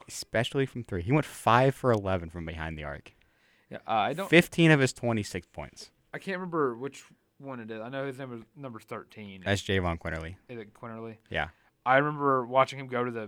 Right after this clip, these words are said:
Speaker 2: paint multiple times, and he kept, he was one of the ones that Walker Kessler got most of his blocks off of. And I remember being the typical fan screaming out how tall Walker Kessler was. And I, I remember screaming out,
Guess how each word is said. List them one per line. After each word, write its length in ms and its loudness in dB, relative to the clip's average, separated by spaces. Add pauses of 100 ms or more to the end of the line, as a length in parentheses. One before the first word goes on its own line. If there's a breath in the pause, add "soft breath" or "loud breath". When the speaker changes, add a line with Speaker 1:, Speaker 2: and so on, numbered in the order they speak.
Speaker 2:
paint 380 -8 (100)
multiple 560 -10
times, 560 -12 (160)
and 180 -12
he 60 -18
kept, 220 -14
he 180 -8
was 100 -2
one 160 0
of 60 -4
the 60 -8
ones 160 -4
that 160 -10 (240)
Walker 260 -8
Kessler 340 -10
got 160 -12
most 200 -18
of 40 -20
his 60 -20
blocks 420 -8
off 220 -14
of. 220 -16 (1080 soft breath)
And 140 -8
I 80 -4
remember 180 -6
being 280 -4
the 120 -8
typical 320 -14
fan 340 -2
screaming 600 -12
out 260 -8
how 200 -8
tall 280 -6
Walker 220 -14
Kessler 340 -14
was. 460 -12
And 120 -14
I, 100 -10 (260)
I 60 -6
remember 200 -2
screaming 300 0
out, 240 6